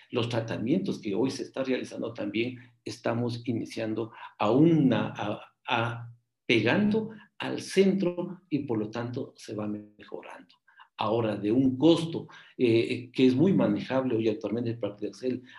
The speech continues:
al unirle a esta nueva, a esta nueva molécula, también tenemos el costo elevado para, para los tratamientos.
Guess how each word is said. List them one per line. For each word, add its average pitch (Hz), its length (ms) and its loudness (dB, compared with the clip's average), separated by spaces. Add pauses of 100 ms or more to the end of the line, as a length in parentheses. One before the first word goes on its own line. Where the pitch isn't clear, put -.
al 120 200 0
unirle 135 680 4
a 110 140 -4
esta 113 240 -8
nueva, 117 400 -2
a 113 80 -6
esta 110 240 -6
nueva 120 220 0
molécula, 113 580 -4 (300)
también 117 720 -4
tenemos 107 680 -4 (100)
el - 220 -10
costo 110 420 0
elevado 107 800 -4
para, 95 320 -10
para 87 200 -8
los 90 80 -14
tratamientos. 123 600 -2